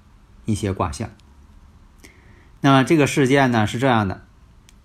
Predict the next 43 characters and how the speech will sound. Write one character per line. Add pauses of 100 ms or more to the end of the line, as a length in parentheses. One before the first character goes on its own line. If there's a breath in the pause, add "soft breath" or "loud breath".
(840 soft breath)
有
一
个
大
酒
楼 (340)
承
包
给
了， (560 soft breath)
呃，
这
个
人
呢
经
营， (500)
现
在
呢
承
包
期
到
了， (1500 loud breath)
但
是
呢， (760)
在
这
个
前
几
天
的
时
候 (360)
啊，
这
个
酒
店
呢